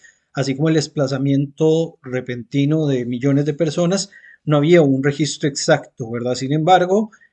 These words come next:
el consenso entre muchos historiadores y demógrafos establecen varios rangos,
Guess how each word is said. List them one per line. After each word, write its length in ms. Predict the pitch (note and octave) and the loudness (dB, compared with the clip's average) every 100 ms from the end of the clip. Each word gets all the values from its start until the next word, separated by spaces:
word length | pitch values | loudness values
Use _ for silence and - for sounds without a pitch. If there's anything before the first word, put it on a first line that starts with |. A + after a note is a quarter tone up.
| _ | _
el 200 | D#3 C#3 | -6 -4
consenso 840 | C#3 C3+ B2+ D#3 D#3 - F3 F#3 F#3 | -2 -2 0 0 0 0 -2 -2 -2
entre 400 | C#3+ C3 - B2 | -2 -2 -6 -4
muchos 380 | C3 D3 D3+ E3 | -2 0 -2 -4
historiadores 640 | E3 E3+ D#3+ D#3 D#3+ D#3+ | -2 -2 0 2 0 0
y 60 | E3 | 0
demógrafos 680 | F3 F3+ F3 F3+ F#3+ F3+ - | 0 0 0 0 -2 -4 -6
establecen 720 | C3+ C3+ C3 C3+ D3+ E3 E3 - _ _ _ | -6 -4 -2 -2 0 -2 -4 -8 _ _ _
varios 420 | C#3 C3+ D3 D#3+ C#3+ | -4 0 2 2 2
rangos, 720 | D3+ D#3+ D#3 E3 E3 - - | 2 4 2 0 -2 -6 -12